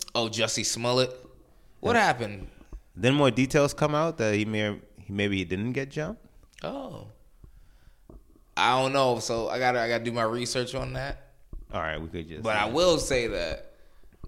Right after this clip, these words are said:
Speaker 1: when the cops said they didn't see any, um, ca-, no, no, no footage, and there was a lot of cameras around there,
Speaker 2: Mm-hmm.
Speaker 1: my gut was telling me that that was false, but
Speaker 2: Mm.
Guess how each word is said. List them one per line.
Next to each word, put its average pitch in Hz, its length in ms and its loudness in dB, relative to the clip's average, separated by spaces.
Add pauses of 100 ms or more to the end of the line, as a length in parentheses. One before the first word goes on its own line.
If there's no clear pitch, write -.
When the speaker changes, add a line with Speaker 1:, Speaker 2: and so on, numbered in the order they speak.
(120)
Speaker 1:
when 117 160 -6
the 107 80 -6
cops 135 360 2
said 123 200 2
they 120 160 2
didn't 120 180 -8
see 127 240 -2
any, 117 320 -4
um, 95 340 -4 (480)
ca-, - 280 -4
no, 113 280 -4
no, 107 320 -6
no 110 160 -4
footage, 139 360 -2
and 123 80 -6
there 117 60 -6
was 117 80 -6
a 110 40 -8
lot 113 140 -2
of 110 80 -4
cameras 127 400 -4
around 131 300 -6
there, 131 300 -6 (160)
Speaker 2:
Mm-hmm. 101 500 -6 (100)
Speaker 1:
my 107 140 -4
gut 98 340 -2
was - 140 -8
telling - 340 -8
me - 220 -16
that - 200 -14
that - 200 -10
was - 160 -12
false, - 460 -14
but 90 220 -8
Speaker 2:
Mm. 85 80 -14